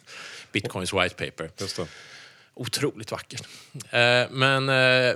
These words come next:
Speaker 1: ja, han hade startat ett projekt om att emittera tokens på Bitcoin, som var den enda blockkedjan på den tiden. Tvåtusen tolv startade han det här projektet, ett open source-projekt som heter Colored Coins-projektet. Så jag började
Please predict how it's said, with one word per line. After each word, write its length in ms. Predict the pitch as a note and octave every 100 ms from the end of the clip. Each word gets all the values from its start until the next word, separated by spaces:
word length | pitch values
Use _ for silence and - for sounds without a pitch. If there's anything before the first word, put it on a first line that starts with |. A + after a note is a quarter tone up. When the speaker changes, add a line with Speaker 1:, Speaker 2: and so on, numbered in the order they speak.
| B2+ -
Speaker 1:
ja, 80 | B2
han 200 | D3+ F3
hade 140 | F#3
startat 300 | - C3 A#2+
ett 120 | A2+
projekt 520 | - G#2+ - - -
om 100 | E2
att 240 | E2+ - - _ _ _ _ _ -
emittera 640 | F#2+ G2+ G2+ G2+ F#2+ F#2+ - _
tokens 880 | - C#3+ - - D2+ - - - - _ _ _
på 240 | - E2+ F2 _ _ _ _ _ -
Bitcoin, 420 | B2+ - - D#2+
som 140 | F2
var 60 | E2
den 60 | E2+
enda 160 | E2+
blockkedjan 500 | A2 F#2+ - E2 E2
på 120 | -
den 80 | F2+
tiden. 240 | - - -
Tvåtusen 580 | - F2 - - F2 G2 -
tolv 300 | - - B2
startade 260 | - -
han 60 | -
det 60 |
här 40 | -
projektet, 540 | G#2 - - - _
ett 200 | - -
open 180 | G2+ F#2
source-projekt 540 | - G2 - E2+ -
som 80 | -
heter 140 | E2 F2+
Colored 300 | - F#2+ F#2
Coins-projektet. 760 | G2+ E2 F#2 A#2+ - - - - - - - - - - _ _
Så 140 | -
jag 100 | B2+
började 580 | C#3 C#3 C3 B2+ C3 B2+